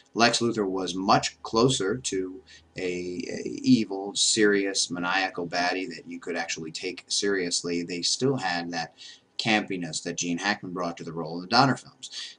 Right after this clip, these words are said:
And I know that everybody goes on and on about how they love the Donner films, how they set a benchmark for superheroes, and they may very well have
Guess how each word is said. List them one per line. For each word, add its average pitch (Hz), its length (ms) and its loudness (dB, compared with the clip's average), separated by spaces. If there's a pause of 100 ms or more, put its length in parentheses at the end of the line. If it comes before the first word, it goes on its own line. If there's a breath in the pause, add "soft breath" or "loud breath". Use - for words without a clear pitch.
And 80 200 -8
I 82 100 -6
know 104 480 2
that 92 300 -6
everybody 87 520 0
goes 85 220 -8
on 92 220 -6
and 82 80 -6
on 85 120 -4
about 82 280 -6
how 85 360 -6
they 85 160 -10
love 82 280 -8
the 82 40 -16
Donner 98 320 0
films, 101 400 -6
how 87 140 -6
they 85 140 -8
set 82 180 -8
a 82 40 -14
benchmark 87 540 -8
for 107 100 -8
superheroes, 101 680 -2
and 95 100 -8
they 95 120 -4
may 120 180 6
very 113 220 6
well 101 220 2
have 160 300 4